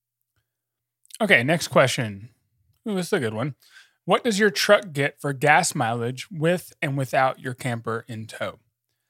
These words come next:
Okay, so I've got a twenty twenty Tacoma, Toyota Tacoma, and it's just the straight V six. This is not the,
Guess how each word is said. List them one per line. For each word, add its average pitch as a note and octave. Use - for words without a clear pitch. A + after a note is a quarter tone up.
Okay, E3+
so F#3
I've F#3+
got A3+
a G3+
twenty G#3
twenty E3+
Tacoma, C#3
Toyota C3+
Tacoma, A2+
and D3
it's C#3
just G3+
the G3+
straight E3
V D3
six. -
This C3
is C3+
not D#3+
the, C3